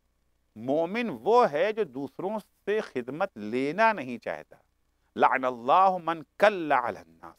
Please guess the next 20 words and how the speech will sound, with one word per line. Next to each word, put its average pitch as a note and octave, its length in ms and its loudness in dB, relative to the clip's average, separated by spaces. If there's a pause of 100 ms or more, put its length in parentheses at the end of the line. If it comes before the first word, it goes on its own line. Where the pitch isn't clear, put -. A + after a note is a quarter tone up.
लानत D3 460 2
उस - 300 -14
शख्स G#3+ 200 4
पर A#3+ 300 4 (240)
जो D3+ 100 4
अपना D3+ 280 4
बोझ D3 480 4
दूसरे A#2 580 -6
पर D2+ 140 -12
डाल - 240 -20 (100)
दे। - 100 -20 (2000)
अपना D4+ 460 12
बोझ C#4+ 460 12
दूसरे C4 560 10
पे D#4+ 220 10
डाल A3+ 480 12
देना C#4 440 12
इस्लाम D4+ 440 12
नहीं E4+ 320 8
है, C#4+ 260 10